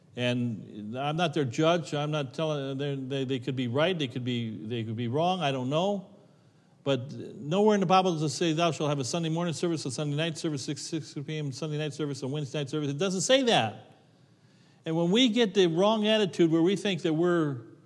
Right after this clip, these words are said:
little bit more superior than our brothers and sisters in Christ that don't do things exactly like we do, we've got a problem. We're entering into legalism.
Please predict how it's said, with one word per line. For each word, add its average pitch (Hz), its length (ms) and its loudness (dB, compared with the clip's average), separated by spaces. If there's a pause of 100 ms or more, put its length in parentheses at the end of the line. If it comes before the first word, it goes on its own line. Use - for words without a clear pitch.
(200)
little 165 180 2
bit 175 60 0
more 185 140 0
superior 147 800 0 (580)
than 143 120 -4
our 143 80 0
brothers 165 320 0
and 131 80 -4
sisters 127 380 -4
in 131 80 -4
Christ 170 340 0
that 135 100 -4
don't 156 200 -4
do 165 100 2
things 147 300 -6
exactly 156 360 -2
like 147 200 -2
we 165 160 0
do, 135 200 0
we've 160 300 0
got 156 140 0
a 147 40 0
problem. 147 460 -2 (840)
We're 165 180 2
entering 160 300 2
into 151 180 -2
legalism. 135 680 2